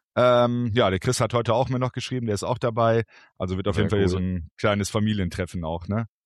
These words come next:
Speaker 2: Sehr
Speaker 1: Äh, haben wir
Speaker 2: schön.
Speaker 1: auf jeden Fall richtig Bock drauf. Ja, sehr schön. Dann, ähm, ja, liebe, äh, äh, Königsblauen Tipper, ja, müsst ihr euch ein bisschen gedulden halt, ne? Sechs Wochen. Und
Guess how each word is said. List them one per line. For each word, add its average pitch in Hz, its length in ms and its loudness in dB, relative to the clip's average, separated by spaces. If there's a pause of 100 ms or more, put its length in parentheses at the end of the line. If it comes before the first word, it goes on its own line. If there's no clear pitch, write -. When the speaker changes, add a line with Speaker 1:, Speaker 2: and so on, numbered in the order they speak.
(220)
Speaker 2:
Sehr 85 160 0
Speaker 1:
Äh, - 20 0
haben 82 40 -6
wir 87 80 -2
Speaker 2:
schön. 90 100 -4
Speaker 1:
auf 87 100 -4
jeden 90 140 -8
Fall 90 100 0
richtig 90 300 -6
Bock 95 180 -4
drauf. 76 240 -8 (460)
Ja, 220 200 8
sehr 220 220 4
schön. 120 400 2
Dann, 147 300 4
ähm, 147 320 4
ja, 160 200 4 (560)
liebe, 139 920 6 (1120)
äh, 120 40 -2
äh, - 20 0 (420)
Königsblauen 127 580 0
Tipper, 151 380 2 (140)
ja, 110 220 0
müsst 98 220 -10
ihr 101 40 -2
euch 98 100 -6
ein 101 80 -8
bisschen 101 220 -10
gedulden 98 360 -4
halt, 85 200 -4
ne? 104 200 -2
Sechs - 280 -4
Wochen. 95 280 -4
Und 101 80 -8